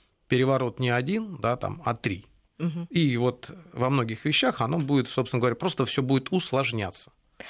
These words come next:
Speaker 2: Ну, а вот как отрепетировать так трюк, как его поставить, чтобы он был безопасен для исполнителя? Вот как происходит подготовка? Сейчас, наверное, тоже, а, компьютерные программы для этого используются, да, там, чтобы там как-то что-то просчитать, там,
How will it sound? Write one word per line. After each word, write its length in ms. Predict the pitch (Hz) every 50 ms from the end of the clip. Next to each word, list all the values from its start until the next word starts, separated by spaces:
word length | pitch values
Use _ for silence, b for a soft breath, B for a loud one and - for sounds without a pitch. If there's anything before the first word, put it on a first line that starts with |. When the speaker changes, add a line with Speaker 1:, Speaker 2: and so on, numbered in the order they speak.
| B B B
Speaker 2:
Ну, 180 | - 240 262 - -
а 100 | 196 202
вот 240 | 196 214 226 220 -
как 280 | - 339 330 330 -
отрепетировать 1080 | 247 - - 220 208 202 - 240 226 - - 254 247 214 208 185 185 180 - - - -
так 240 | - 202 196 - -
трюк, 520 | - - 240 240 269 302 311 302 - -
как 260 | - - 226 226 226 -
его 160 | 196 180 196
поставить, 580 | 180 - 180 185 - - - 233 233 247 233 226
чтобы 380 | - - - 185 165 170 180 -
он 300 | - 190 202 208 202 175
был 180 | 185 196 190
безопасен 800 | 175 156 175 175 170 196 190 190 - 214 214 220 - - 175 170
для 180 | 170 185 180 170 -
исполнителя? 840 | 170 - - - 180 180 185 185 190 180 151 - - - - 113 90
Вот 180 | 85 131 135 -
как 260 | - - 226 220 - -
происходит 640 | - 170 160 160 - - - 185 143 156 - -
подготовка? 640 | - 180 160 165 - 285 302 - 170 - - 143 B B B B B
Сейчас, 260 | - 220 - 330 311
наверное, 320 | 294 240 240 240 233 240 220
тоже, 340 | 226 269 269 247 226 208 190 B B B B
а, 220 | B - 185 180
компьютерные 540 | 180 - 202 190 214 220 214 214 190 202 185
программы 500 | 180 196 185 185 185 208 220 220 214 202
для 160 | 175 180 165
этого 200 | 156 - - 156
используются, 720 | 160 - - - 233 247 247 214 - 175 147 143 - - 151
да, 200 | 143 139 165 175
там, 160 | 175 - 143 139
чтобы 280 | - - 156 151 170
там 180 | - 160 147 147
как-то 280 | - - 156 - - -
что-то 300 | - - - - 156 -
просчитать, 840 | - - - 156 - - - 170 156 _ - 143 147 151 151 - - -
там, 340 | - 147 147 143 139 143 139